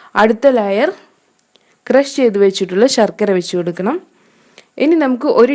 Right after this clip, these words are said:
ടീസ്പൂൺ വീതം റോസ്റ്റ് ചെയ്ത് വെച്ചിട്ടുള്ള ചെറിയ ജീരകം, ഗ്രാമ്പു ഇവ കൂടെ വെച്ച് കൊടുക്കാം. നല്ലൊരു ഫ്ലേവർ കിട്ടുന്നതിന് വേണ്ടി കൂടിയാണ് നമ്മൾ ഇത്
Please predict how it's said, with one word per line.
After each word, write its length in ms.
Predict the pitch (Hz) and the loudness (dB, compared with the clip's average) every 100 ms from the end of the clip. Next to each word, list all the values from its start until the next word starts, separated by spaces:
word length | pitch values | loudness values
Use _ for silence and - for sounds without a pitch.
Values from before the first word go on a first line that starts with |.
| 277 | -2
ടീസ്പൂൺ 420 | 214 202 - 220 190 | -6 -4 -2 0 0
വീതം 240 | 185 269 - 208 | -2 -2 -2 0
റോസ്റ്റ് 340 | 208 240 - 254 | 0 0 -2 -2
ചെയ്ത് 180 | 208 190 | 0 0
വെച്ചിട്ടുള്ള 440 | 185 185 180 180 247 - - - _ - | -4 -6 -4 0 -2 -4 -12 -20 _ 2
ചെറിയ 300 | 240 240 302 233 180 | 4 4 2 -2 -4
ജീരകം, 420 | 208 196 190 339 226 180 | -2 0 0 -4 -8 -2
ഗ്രാമ്പു 380 | 202 196 190 175 - 196 | 2 2 0 -6 -6 0
ഇവ 140 | 208 220 | 2 2
കൂടെ 120 | 208 190 | 2 -2
വെച്ച് 160 | 185 180 | -2 -4
കൊടുക്കാം. 340 | 175 170 285 370 - _ _ _ _ _ _ _ - 190 | -4 -4 -8 -8 -18 _ _ _ _ _ _ _ -4 -2
നല്ലൊരു 380 | 196 233 226 262 262 | 0 2 2 0 -4
ഫ്ലേവർ 360 | 196 208 254 262 | -2 0 0 -2
കിട്ടുന്നതിന് 520 | 226 220 220 214 226 226 | -4 -2 -2 0 0 0
വേണ്ടി 200 | 220 220 214 | -2 -4 -4
കൂടിയാണ് 500 | 202 226 214 175 226 359 - _ - 202 | -4 0 0 0 -4 -6 -12 _ -4 -2
നമ്മൾ 200 | 214 226 | 0 -2
ഇത് 120 | 190 | -4